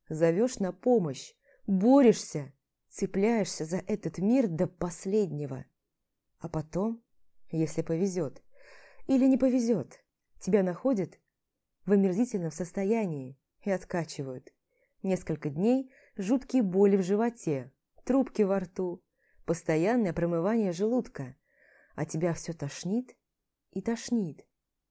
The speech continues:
«Достаточно, Олег». Аля кладёт руки мне на плечи. «Думаю, молодёжь уже поняла, что травиться не стоит».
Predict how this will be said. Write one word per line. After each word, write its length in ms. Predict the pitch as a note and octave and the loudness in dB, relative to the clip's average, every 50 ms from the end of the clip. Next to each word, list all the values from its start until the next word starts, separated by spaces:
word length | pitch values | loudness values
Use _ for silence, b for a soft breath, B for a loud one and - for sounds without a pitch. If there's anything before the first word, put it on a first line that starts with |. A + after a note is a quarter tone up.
| _ _ _ _ _ _ _ _ _ _ _ _ _ _ | _ _ _ _ _ _ _ _ _ _ _ _ _ _
«Достаточно, 880 | A#3+ G#3+ C4 C#4+ C#4 - - - A3+ G#3+ - G#3+ - - - A3 G#3+ G#3+ - | -4 -2 -2 -2 -4 -6 -6 -6 -6 -4 -6 -8 -10 -8 -10 -10 -10 -10 -8
Олег». 580 | - A3+ A3 A3 G#3+ G#3 G#3 G3+ - - - _ _ _ _ _ _ _ _ _ _ _ _ _ _ _ _ _ _ _ _ _ _ _ _ _ _ _ _ | -6 -4 -2 0 0 0 -2 -4 -8 -14 -20 _ _ _ _ _ _ _ _ _ _ _ _ _ _ _ _ _ _ _ _ _ _ _ _ _ _ _ _
Аля 220 | - G#3+ A3+ G#3+ F#3+ | -6 -4 -2 -2 -4
кладёт 400 | - - E3+ E3+ F#3 F#3+ - - | -2 -2 -2 0 0 -2 0 0
руки 360 | A3 C4 B3+ - E3+ D3 C#3+ - | 0 0 0 -2 -6 -8 -6 -6
мне 200 | F3 F#3 F#3 F#3 | -4 -4 -2 -2
на 80 | G#3 | -4
плечи. 560 | G#3 - F#3+ F#3+ D#3 - - - C#3 B2+ C3+ - _ _ _ _ _ _ _ _ _ _ _ _ _ _ _ _ _ _ | -4 -2 -2 -2 -2 -2 -6 -12 -14 -16 -16 -20 _ _ _ _ _ _ _ _ _ _ _ _ _ _ _ _ _ _
«Думаю, 380 | A#3+ G#3+ G#3+ D4+ D4 C#4+ D4 C#4 | -2 4 6 6 6 6 6 4
молодёжь 480 | D4 D4 D4 D4 B3+ F4+ F#4 F#4 - | 4 4 4 4 4 4 4 4 2
уже 160 | D4+ C#4 D#4 | 0 0 2
поняла, 380 | - D#4+ E4 E4+ F4 E4 C4 G#3+ | 2 2 2 2 2 2 2 0
что 200 | G3+ - B3 A#3 | 0 -2 -2 0
травиться 580 | B3+ C4+ C#4 D4 F#4 G4+ - - - A#3 G#3+ b b b b b b b | 2 2 6 6 6 4 4 0 -4 -6 -6 b b b b b b b
не 120 | B3+ D4+ F4 | -2 0 0
стоит». 540 | - - - G#3 G3 F#3 F#3 E3+ - - | -2 -2 -2 0 0 0 0 -4 -8 -16